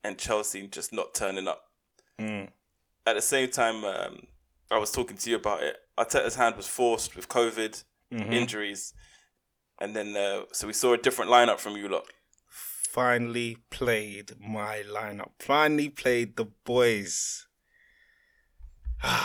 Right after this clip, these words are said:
Speaker 2: Saka, El-, Emil Smith Rowe. I've been wa-
Speaker 1: Martinelli.
Speaker 2: Martinelli.
Speaker 1: Gave you so much, gave you so much more energy.
Speaker 2: So much more creativity, so much more movement in the third half of the box.
Speaker 1: Tierney
Speaker 2: Like
Speaker 1: was a man possessed.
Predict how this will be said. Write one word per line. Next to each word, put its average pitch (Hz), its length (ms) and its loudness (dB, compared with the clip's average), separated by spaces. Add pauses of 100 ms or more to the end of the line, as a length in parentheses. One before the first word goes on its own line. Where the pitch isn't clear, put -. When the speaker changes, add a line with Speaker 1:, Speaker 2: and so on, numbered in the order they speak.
(260)
Speaker 2:
Saka, 156 760 6
El-, 147 240 4
Emil 160 280 2
Smith 131 440 0
Rowe. 104 400 -2 (500)
I've 117 200 2
been 147 120 6
wa- 107 60 4
Speaker 1:
Martinelli. 98 260 0 (380)
Speaker 2:
Martinelli. 117 720 0
Speaker 1:
Gave 131 260 8
you - 40 -8
so 135 260 4
much, 120 120 2 (380)
gave 120 140 2
you 113 40 -4
so 127 300 4
much 123 200 0
more 117 160 0
energy. 107 400 -2 (360)
Speaker 2:
So - 200 2
much 190 200 2
more 170 100 4
creativity, 170 680 0
so 175 140 2
much 160 180 -4
more 127 120 4
movement 139 480 2
in 123 100 2
the 113 300 2
third 139 220 6
half 117 180 0
of 101 80 -12
the 95 60 -10
box. - 540 0 (920)
Speaker 1:
Tierney 131 300 4
Speaker 2:
Like 120 40 4
Speaker 1:
was 113 140 2
a 117 40 -2
man 110 240 4
possessed. 107 560 -4